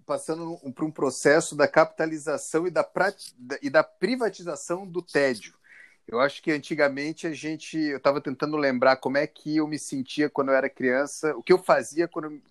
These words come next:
quando eu me sentia entediado quando eu era criança. E eu acho que a gente tinha a possibilidade de escolher o que a gente ia fazer, né? Sei lá, vou ler um livro, vou, sei lá, vou no vizinho, vou, a gente tentava criativamente encontrar algo que completasse, que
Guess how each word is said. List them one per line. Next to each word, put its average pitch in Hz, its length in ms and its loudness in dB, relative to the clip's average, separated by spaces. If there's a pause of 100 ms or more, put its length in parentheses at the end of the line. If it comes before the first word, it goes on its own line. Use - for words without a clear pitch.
quando 139 220 -4
eu 143 160 -4
me 143 100 -8
sentia 143 340 -6
entediado 131 520 0
quando 139 140 -2
eu 131 60 4
era 123 140 2
criança. 107 500 -2 (460)
E 120 60 2
eu 135 80 10
acho 147 160 2
que 180 80 2
a - 20 4
gente 165 280 -6
tinha 180 100 2
a 160 40 2
possibilidade 156 720 0
de - 60 -16
escolher 160 320 0
o 175 60 0
que 170 100 -6
a 143 40 -2
gente 143 180 -10
ia 147 100 -2
fazer, 117 440 -2
né? 120 280 -2
Sei - 180 -4
lá, 113 160 6
vou 101 220 0
ler 127 120 6
um 143 120 2
livro, 127 480 2
vou, 117 580 2 (280)
sei - 180 -4
lá, 120 200 2 (120)
vou 113 180 -8
no 139 100 -6
vizinho, 135 680 0
vou, 147 380 2
a 131 80 0
gente 143 260 -10
tentava 165 640 2
criativamente 160 1160 -8 (360)
encontrar 170 520 2
algo 175 300 6
que 175 140 -10
completasse, 175 680 -4
que 175 180 -14